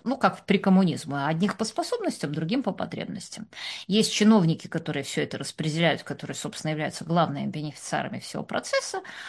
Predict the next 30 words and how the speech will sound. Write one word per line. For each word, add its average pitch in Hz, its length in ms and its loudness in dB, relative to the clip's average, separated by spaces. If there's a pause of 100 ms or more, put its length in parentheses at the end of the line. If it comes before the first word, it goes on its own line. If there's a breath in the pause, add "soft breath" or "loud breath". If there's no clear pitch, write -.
(160 loud breath)
А 196 140 2
поскольку 208 540 4 (100)
это 220 300 6
не 202 240 10
работало 170 640 4
бы 151 180 -2
без 175 400 2
всё - 240 -2
время 160 340 2
газлайтинга 147 800 0
людей, 170 340 2 (240)
особенно 156 440 -2
тех, 151 200 -4
у - 20 -20
кого 156 220 -2
забирают 147 400 -2
деньги 120 300 -4
в - 80 -14
налогах, - 540 -8 (360 loud breath)
то 240 80 0
есть 440 220 4
специально 175 640 4
выделенный 165 480 2
класс - 320 -4
активистов, 403 640 -2
который 165 360 0
занимается 143 640 -4
тем, 403 220 -6
что - 220 -6
тех 175 520 2